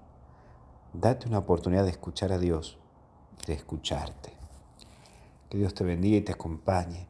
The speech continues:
En el nombre del Padre, del Hijo y del Espíritu Santo,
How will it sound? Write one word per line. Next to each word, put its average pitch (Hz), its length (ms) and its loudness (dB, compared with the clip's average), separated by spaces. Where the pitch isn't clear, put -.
En 101 100 0
el 90 100 4
nombre 101 240 6
del 87 160 4
Padre, 104 400 8
del 87 160 0
Hijo 117 280 -2
y 95 60 -2
del 82 100 -6
Espíritu 92 480 -4
Santo, 101 500 -2